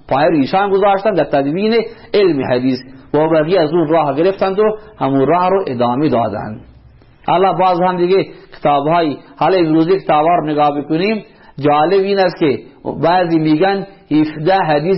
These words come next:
بیشتر بلد نبوده. این تهمتی بزرگ است. کسی هفده حدیث بلد باشه مجتهد می‌شه؟ اگر هم بالفرض ما قبول بکنیم، ما می‌گی این کمال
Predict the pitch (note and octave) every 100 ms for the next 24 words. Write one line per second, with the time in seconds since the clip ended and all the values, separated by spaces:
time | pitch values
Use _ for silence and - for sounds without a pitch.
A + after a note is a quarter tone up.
0 | D3+ C#3+ C3+ - F3+ C#3+ C#3 D3+ C#3+ D3+
1 | C#3+ C3+ A#2 - - - E3 E3+ D#3+ F3+
2 | A3 G3+ D3 C#3 C#3 C3 B2 A2+ - -
3 | - - G3 F3+ D#3+ D#3 E3 D#3 D3+ D3+
4 | D3 D3+ D3 D3 D3 D#3+ D#3 D3 D3 E3+
5 | G#3+ F#3 D#3+ E3+ F#3+ F#3+ - - - _
6 | - - D#3+ F3+ G#3 G3+ F#3+ E3+ D#3+ G#3
7 | G#3 F3 E3 D#3+ D#3+ D#3+ D#3 D3+ D#3 F#3
8 | A3 - - - C#3+ D#3 D#3+ F#3 G#3+ F3
9 | - D#3+ F#3 A#3 A#3+